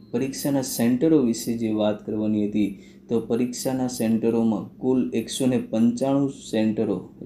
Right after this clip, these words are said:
એકસો ને પંચાણું જગ્યાએથી exam લેવામાં આવશે. તો મિત્રો, આ રીતના જે GATE બે હજાર વીસ બાવીસનું,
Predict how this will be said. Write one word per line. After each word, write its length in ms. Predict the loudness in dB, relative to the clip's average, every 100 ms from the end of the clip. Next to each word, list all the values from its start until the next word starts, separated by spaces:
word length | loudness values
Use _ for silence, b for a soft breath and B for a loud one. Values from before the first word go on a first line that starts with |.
| -12
એકસો 240 | -4 0
ને 80 | 0
પંચાણું 640 | 0 2 4 4 2 2
જગ્યાએથી 720 | 2 2 2 2 0 -2 -6 B B B -6
exam 440 | -4 2 2 2 -4 -12 -20 -20 -20 -12 -2
લેવામાં 540 | 4 6 6 4 4
આવશે. 420 | 0 -4 -6 -8 -12 -16 -18 -10
તો 80 | -4
મિત્રો, 320 | -2 2 4
આ 320 | 4 2 -2 0
રીતના 580 | 0 0 0 0 -2 -8 B B B -2
જે 120 | 0
GATE 340 | 2 2 4 4
બે 240 | 4 4 2
હજાર 420 | 4 4 2 -4 -12 -20 -20 -20 -20 -20 -20 -20 -20 -14 -4
વીસ 380 | 0 0 -2 -8 -12 B B B -18 -6
બાવીસનું, 580 | 0 2 2 -2 -4 -6